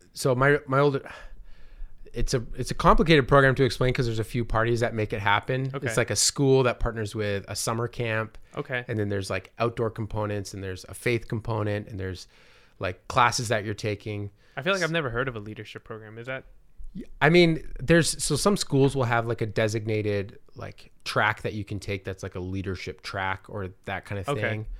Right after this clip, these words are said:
Speaker 1: Um, basically, the reason why the course itself is trying to equip you to develop your skills to, to lead other people amongst them.
Speaker 2: Understood.
Speaker 1: So there's this concept that,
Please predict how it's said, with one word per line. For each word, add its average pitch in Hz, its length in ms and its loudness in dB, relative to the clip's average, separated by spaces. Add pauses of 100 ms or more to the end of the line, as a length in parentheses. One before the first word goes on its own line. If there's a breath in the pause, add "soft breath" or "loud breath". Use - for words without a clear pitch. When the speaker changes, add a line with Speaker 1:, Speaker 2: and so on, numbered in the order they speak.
(340 soft breath)
Speaker 1:
Um, 95 300 -4 (460)
basically, 113 920 2 (320)
the 123 100 -2
reason 120 300 0
why 107 240 0 (760)
the 120 80 0
course 180 360 4
itself 123 420 0
is 113 100 -6
trying 110 200 -4
to 104 80 -2
equip - 340 -4
you 101 260 -4
to 98 460 -10 (760 soft breath)
develop 127 400 4
your 123 100 2
skills 110 480 -4
to, 104 360 -6
to - 100 -8
lead 113 280 -4
other 104 220 -4
people 98 440 -6
amongst 95 480 -4
them. - 300 -14 (580 soft breath)
Speaker 2:
Understood. 117 220 -12
Speaker 1:
So 110 260 4
there's 110 240 2
this 120 140 -4
concept 151 400 2
that, 104 240 -2